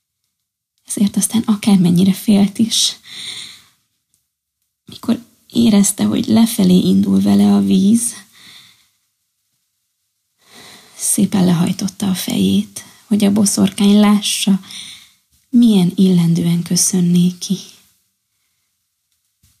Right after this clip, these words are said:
Nem is lett semmi baja a hasadékban. Szépen elvitte őt az élet vize Tündérország kapujáig.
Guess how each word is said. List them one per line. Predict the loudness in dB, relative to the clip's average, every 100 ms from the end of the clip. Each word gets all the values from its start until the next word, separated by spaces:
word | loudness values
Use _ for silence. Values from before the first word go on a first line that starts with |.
| _ _ _ _ _ _ -20 _
Nem | 0 0
is | 0 -2
lett | -4 -4
semmi | 0 0 0
baja | 0 0 0
a |
hasadékban. | 0 -2 -2 0 0 0 0 2 2 -2 _ _ _ _ _ _ _ _ _ _ _ _ _ _ _ _ _
Szépen | -6 0 2 2 0
elvitte | 2 2 4 2 -2 0
őt | 2 2 0
az | 0
élet | 2 2 2 0
vize | 0 2 0
Tündérország | 2 2 4 4 2 0 0 -2 -2
kapujáig. | -6 -4 -2 0 0 0 0 -4